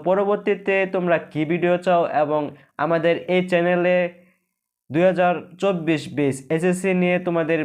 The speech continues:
ভর্তি থেকে শুরু করে তোমরা কখন কীভাবে পড়াশোনা করতে হয় এবং পলিটেকনিক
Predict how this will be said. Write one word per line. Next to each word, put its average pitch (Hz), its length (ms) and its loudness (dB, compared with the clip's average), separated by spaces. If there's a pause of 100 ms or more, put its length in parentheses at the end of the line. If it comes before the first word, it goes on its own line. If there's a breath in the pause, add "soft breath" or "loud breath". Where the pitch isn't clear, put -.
(100)
ভর্তি 151 340 0 (220)
থেকে 170 240 -2
শুরু 170 300 -2
করে 156 280 0 (240)
তোমরা 151 360 0 (320)
কখন 170 320 0 (140)
কীভাবে 147 760 -2 (340 loud breath)
পড়াশোনা 160 440 -2
করতে 156 300 -4
হয় 156 280 0
এবং 143 160 0 (100)
পলিটেকনিক 180 680 -2